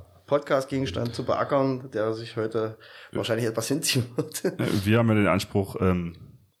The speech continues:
Speaker 2: alle Spiele der Land-, Landesliga so ein bisschen drauf zu gucken. Äh, Landesliga-Spieltagsrückschau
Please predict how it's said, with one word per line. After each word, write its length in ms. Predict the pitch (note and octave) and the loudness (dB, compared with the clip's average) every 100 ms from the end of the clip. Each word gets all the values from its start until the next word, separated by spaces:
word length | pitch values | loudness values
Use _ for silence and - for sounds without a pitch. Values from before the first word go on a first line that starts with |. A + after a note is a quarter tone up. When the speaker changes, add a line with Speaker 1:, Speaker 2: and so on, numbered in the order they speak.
| _ - | _ -6
Speaker 2:
alle 220 | - G2 A2+ | -2 0 0
Spiele 260 | - A2+ | 0 2
der 120 | G2 | 4
Land-, 220 | F2 G#2+ - | 4 2 2
Landesliga 720 | A#2 A#2+ G2 F2+ G2+ A2+ A2+ - | 0 -2 -2 2 2 2 -2 -6
so 140 | - | -2
ein 60 | G2+ | 0
bisschen 200 | G#2 A2+ | 2 0
drauf 200 | - G#2 | 2 -2
zu 120 | - | -2
gucken. 340 | - A2 C#3 C3 - F#2 | -4 -4 -4 -8 -10 -2
Äh, 240 | F#2 F#2 | 0 0
Landesliga-Spieltagsrückschau 1400 | F2+ F#2+ G2+ F#2 F2+ - A#2+ C#3 A2+ G2 F2+ G#2+ A2 - | 2 2 2 0 0 0 0 0 -2 -2 0 0 -2 -2